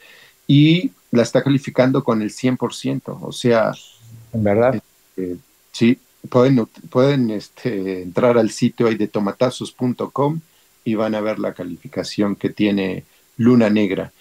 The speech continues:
Speaker 1: Em, entonces es un, yo creo que la, el, es, este es el, como el, la, el efecto de un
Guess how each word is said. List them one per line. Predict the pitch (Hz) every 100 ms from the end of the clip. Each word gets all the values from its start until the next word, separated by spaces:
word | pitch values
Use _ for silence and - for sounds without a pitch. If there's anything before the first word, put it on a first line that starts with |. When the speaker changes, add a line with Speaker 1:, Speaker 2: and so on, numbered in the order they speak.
| - - _ -
Speaker 1:
Em, | 110 104 98 95 95 92 90 87 113 -
entonces | 123 113 117 135 -
es | -
un, | 131 127 127 -
yo | 143 139 147
creo | 175
que | 160 156 135 113 _ _ _ _ _ _ _ _
la, | 127 127
el, | 120 117 107 107
es, | 139 127 - -
este | 135 -
es | 123 -
el, | 117 - _ - - _
como | 110 104
el, | 98 92
la, | 98 98 _ _ -
el | 104 95
efecto | 101 - 123 - -
de | 113 107
un | 107 117 113